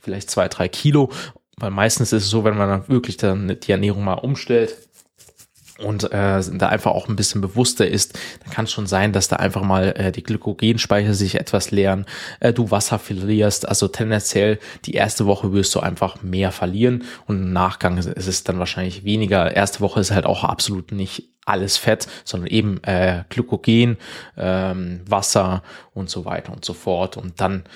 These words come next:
geht's dann meistens, dann, dann siehst du auch den totalen Fettverlust auch schon ein bisschen besser.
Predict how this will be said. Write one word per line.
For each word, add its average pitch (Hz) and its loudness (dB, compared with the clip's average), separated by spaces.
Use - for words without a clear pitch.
geht's - 0
dann 92 2
meistens, 90 0
dann, 92 -2
dann 92 0
siehst 104 2
du - 4
auch 92 2
den 92 0
totalen 95 -2
Fettverlust 95 -4
auch - -10
schon 98 -2
ein - -2
bisschen 98 0
besser. 110 4